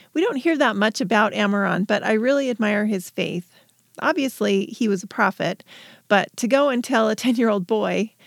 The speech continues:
"Hey, when you're twenty-four, go and do this really important thing." <laughs> To me, that's just a great example of someone following a prompting, even though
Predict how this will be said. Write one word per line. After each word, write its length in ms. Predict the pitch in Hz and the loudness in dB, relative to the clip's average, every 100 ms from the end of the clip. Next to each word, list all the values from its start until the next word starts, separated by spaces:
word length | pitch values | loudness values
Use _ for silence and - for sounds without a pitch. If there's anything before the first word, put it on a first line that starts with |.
| - _ | -20 _
"Hey, 220 | - 302 | -2 0
when 160 | 214 226 | 2 0
you're 100 | 302 | -2
twenty-four, 800 | - 330 269 - 254 190 214 - | -2 -2 0 2 4 4 2 0
go 220 | 269 269 | 2 4
and 100 | 254 | 4
do 120 | 233 | 2
this 200 | 220 220 | 2 0
really 220 | - 233 214 | 0 0 0
important 380 | 208 220 202 | 0 0 0
thing." 340 | 202 185 175 226 _ - | 0 0 0 -4 _ -12
<laughs> 80 | 233 - - - - - | -10 -10 -14 -20 -20 -14
To 100 | - | -2
me, 80 | 285 | 2
that's 240 | 294 233 | 2 0
just 180 | 240 214 | -2 -2
a 40 | 185 | -2
great 220 | 208 208 | 0 0
example 640 | 202 202 208 208 190 185 - | 0 0 0 2 0 0 0
of 320 | 196 180 180 | -2 -2 -4
someone 480 | - 220 214 208 202 | -2 0 0 0 0
following 420 | 220 208 214 202 | 0 2 2 0
a 60 | |
prompting, 500 | 180 240 277 - 185 202 | -4 -4 -4 -4 -4 -2
even 300 | 226 233 208 | -2 2 2
though 320 | 202 190 | 2 0